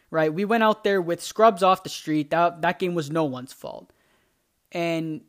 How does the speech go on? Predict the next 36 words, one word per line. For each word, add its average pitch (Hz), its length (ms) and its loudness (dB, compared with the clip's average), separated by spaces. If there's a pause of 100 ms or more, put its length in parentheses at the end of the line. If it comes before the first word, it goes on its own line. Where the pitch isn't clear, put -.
(340)
really, 196 440 -2
that 185 200 4
was 156 120 -2
it. 156 140 -2
The 151 60 0
Eagles 233 480 0
game, 269 300 -2
yeah, 175 220 2
that 170 180 6
was 156 100 0
all 185 200 6
his 143 180 -6
fault. - 460 -8 (540)
The 139 60 -14
Giants 185 300 0
game, 185 200 -4
he 196 80 -6
played 185 280 -2
very 165 220 2
good. 190 280 -4 (220)
The 139 100 -6
Rams 196 320 0
game, 165 160 0
he 156 80 -2
played 160 240 -2
very 151 240 0
good. 143 180 -4 (220)
But - 160 -4
these 262 160 4
last 240 300 6
two 233 100 -2
games 202 300 0
against 165 260 -4
Buffalo 180 380 2
and 156 100 -2
Washington, 196 680 0